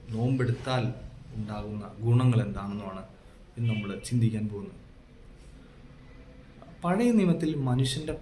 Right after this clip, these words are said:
പതനം ആരംഭിക്കുന്നത് എപ്പോഴാണെന്ന് ചോദിച്ചാൽ അത് ഏദൻ തോട്ടത്തിൽ വെച്ചാണ്.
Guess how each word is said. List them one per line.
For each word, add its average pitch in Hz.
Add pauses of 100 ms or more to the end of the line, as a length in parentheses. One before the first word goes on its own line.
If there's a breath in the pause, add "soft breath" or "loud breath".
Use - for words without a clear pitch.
പതനം 160
ആരംഭിക്കുന്നത് 127
എപ്പോഴാണെന്ന് 104
ചോദിച്ചാൽ 92 (880)
അത് 117 (680)
ഏദൻ 147
തോട്ടത്തിൽ 117
വെച്ചാണ്. 101